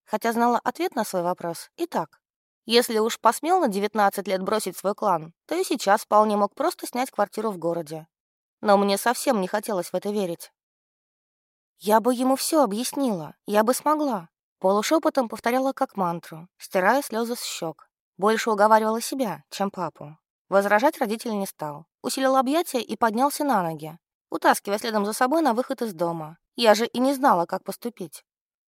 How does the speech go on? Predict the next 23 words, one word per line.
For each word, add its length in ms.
Привычка 420
следовать 380
за 140
отцом 260
толкала 400
послушно 520
последовать, 760
куда 220
меня 240
вели. 320
А 100
желание 460
остаться — 640
сопротивляться. 920
Так 240
мы 80
с 100
ним 320
и 120
дошли 280
до 100
его 200
автомобиля. 640